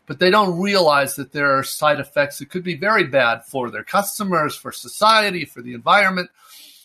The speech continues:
And so here's the thing. Very often, the first people to see these unintended consequences are the product teams. And in particular, the product manager. Product,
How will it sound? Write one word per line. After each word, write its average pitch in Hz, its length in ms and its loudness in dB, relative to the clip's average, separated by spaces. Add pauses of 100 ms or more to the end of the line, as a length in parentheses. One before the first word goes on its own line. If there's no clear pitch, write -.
(120)
And 175 300 2
so 190 360 4
here's 247 280 -2
the 180 100 -8
thing. 185 380 -2 (320)
Very 214 440 4
often, 175 580 -2 (140)
the 170 100 -6
first - 580 -4
people 269 420 -2
to 165 100 -6
see 240 360 -4
these 165 280 -6
unintended 196 680 -2
consequences 226 920 -2 (400)
are 160 140 0
the 180 80 -6
product 254 440 -2
teams. - 440 -14 (420)
And 175 140 0
in 185 100 -2
particular, 208 640 0
the 170 80 -2
product 175 420 2
manager. 180 460 -4
Product, 156 440 0